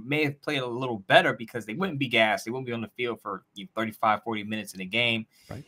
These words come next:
Speaker 1: And maybe you get more plays out of it. But, you know, we, we have no idea what, what that would look like because the Raiders did struggle to score points. So hopefully the Raiders score twenty-four more points this upcoming season, and then we could see that defense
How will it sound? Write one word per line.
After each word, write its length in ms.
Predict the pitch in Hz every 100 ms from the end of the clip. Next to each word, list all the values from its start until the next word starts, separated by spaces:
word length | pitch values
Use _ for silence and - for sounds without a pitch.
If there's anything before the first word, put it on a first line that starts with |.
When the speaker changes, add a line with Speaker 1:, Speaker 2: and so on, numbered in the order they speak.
| -
Speaker 1:
And 160 | 143 151
maybe 280 | 156 143
you 80 | 131
get 140 | 131 120
more 200 | 113 107
plays 360 | 165 196 143
out 140 | 117 107
of 120 | 101
it. 140 | 92
But, 300 | 123 113 - _ _ _ _ _ _ _ _
you 140 | 190 160
know, 300 | 117 92 - _ 131
we, 260 | 175 226 -
we 100 | 196
have 220 | 202 160
no 80 | 165
idea 560 | 151 120 123 180 92 82
what, 220 | 127 135 -
what 160 | 139 143
that 160 | 135
would 140 | 110 113
look 200 | 127 117
like 200 | 110 120
because 180 | 151
the 80 | 147
Raiders 280 | 180 160 - - _
did 140 | 220 226
struggle 360 | - 135 127
to 80 | 107
score 260 | - 104 98
points. 300 | - - -
So 280 | 156 147 143 _
hopefully 440 | - 247 339 196 151
the 80 | 139
Raiders 300 | 143 139 139
score 520 | - 143 135 117 110 -
twenty-four 440 | 160 143 139 135
more 180 | 135 127
points 280 | 143 120 110
this 220 | 151 -
upcoming 380 | 135 - 120 107
season, 480 | - 175 131 113 113 - - -
and 100 | 131
then 100 | 131
we 120 | 123
could 160 | 117 110
see 180 | - 135
that 220 | 123 107
defense 560 | 127 113 120 113 -